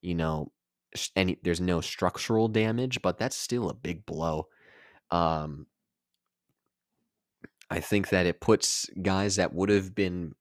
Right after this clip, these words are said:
left out of the rotation, probably on purpose, um, you know, to be included in a playoff rotation, uh, at the beginning, and that might be, th-, you know, that's probably still gonna be pretty hard to, um, to overcome because,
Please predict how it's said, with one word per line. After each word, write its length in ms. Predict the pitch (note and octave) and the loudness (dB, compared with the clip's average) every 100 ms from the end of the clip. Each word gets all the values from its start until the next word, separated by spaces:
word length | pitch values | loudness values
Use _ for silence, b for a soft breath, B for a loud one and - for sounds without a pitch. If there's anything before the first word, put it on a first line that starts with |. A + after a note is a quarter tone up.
| _ - | _ -2
left 320 | F2+ F2 - | 0 2 2
out 160 | F2+ G#2+ | 2 2
of 80 | |
the 60 | A2 | 2
rotation, 600 | A2 - A2 A2+ B2+ A#2 | -2 0 0 0 -2 -4
probably 460 | - F2+ F#2 G2+ G2+ | -2 -2 0 2 2
on 160 | F2+ | 4
purpose, 540 | F#2+ G#2 - D3 - - b b b b - | 6 4 4 0 0 -4 b b b b 2
um, 580 | F#2+ F2+ E2+ D#2 D2 - _ _ _ | 4 4 2 -2 -8 -16 _ _ _
you 140 | G2 F#2+ | -6 -4
know, 120 | E2 - | -4 -4
to 400 | - E2+ D#2+ - _ _ - F#2+ | -2 0 -2 -6 _ _ -10 0
be 160 | G2+ | 2
included 540 | F2 F2+ - A2 A#2 A#2 | 2 0 6 8 8 6
in 100 | A2+ | 2
a 80 | |
playoff 400 | A2 A#2+ A#2 A2+ | -2 -2 -2 0
rotation, 720 | A#2 A2+ A#2 A2+ - A#2 A#2 A#2 b b b b | -2 0 -2 -2 -4 -4 -6 -10 b b b b
uh, 180 | F2+ F2 | 2 2
at 120 | E2+ F#2 | 2 -2
the 60 | |
beginning, 540 | F2 E2 E2+ F#2 A#2 G#2 | -2 -2 0 0 0 0
and 120 | F2+ | 0
that 220 | F2+ - | 0 0
might 420 | F2+ F2+ G2 F2+ | 0 2 0 -2
be, 360 | G2 F#2+ F#2+ - - | 0 2 0 -2 -6
th-, 100 | D#2 - | -6 -2
you 100 | F#2 | -2
know, 100 | E2+ | 2
that's 160 | F2+ | 2
probably 320 | - A2 A#2 G#2 | 2 2 2 2
still 260 | - G2+ | 2 2
gonna 160 | F2+ E2+ | 2 0
be 100 | E2 | -2
pretty 280 | - F#2 E2+ | -2 -2 -2
hard 400 | - F2 D#2+ - | 2 2 2 -2
to, 420 | - D#2 D#2 F#2+ b b b b b b b | -4 -4 -6 -8 b b b b b b b
um, 400 | F2 E2 D2+ A1+ - _ | 2 2 0 -4 -12 _
to 120 | - | 0
overcome 600 | A2 G#2+ F#2 - G2 F2 | 4 4 4 2 2 2
because, 400 | D#2+ - F2 F2 | -2 -6 -4 -6